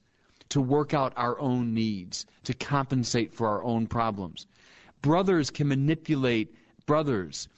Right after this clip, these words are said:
Sisters manipulate sisters. Friends can use each other for their purposes. Christians, this is what Jesus means, I think, when he says, "Get rid of all these people in the measure that they have become your possessions."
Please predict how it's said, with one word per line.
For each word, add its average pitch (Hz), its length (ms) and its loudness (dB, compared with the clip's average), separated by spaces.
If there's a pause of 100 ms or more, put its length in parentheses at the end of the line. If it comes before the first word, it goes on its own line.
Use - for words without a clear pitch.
(120)
Sisters 160 580 0
manipulate 131 640 0
sisters. 135 580 -4
Friends 139 840 0 (220)
can 139 220 0
use 160 460 2
each 165 360 -4
other 147 260 2
for 139 160 -6
their 131 160 0
purposes. 117 880 -4 (760)
Christians, 170 460 0 (240)
this 190 220 0
is 143 120 -4
what 139 300 -4
Jesus 127 400 0
means, 123 400 2
I 110 60 -2
think, 110 500 0
when 110 140 -2
he 104 60 0
says, 101 520 -2 (560)
"Get 156 320 0 (140)
rid 160 320 2 (100)
of 139 180 0 (120)
all 180 320 2
these 170 340 0
people 120 560 -2 (240)
in 156 180 4
the 147 80 4
measure 151 440 2
that 139 160 -2
they 147 100 2
have 139 100 0
become 139 380 0
your 127 140 2
possessions." 104 920 -4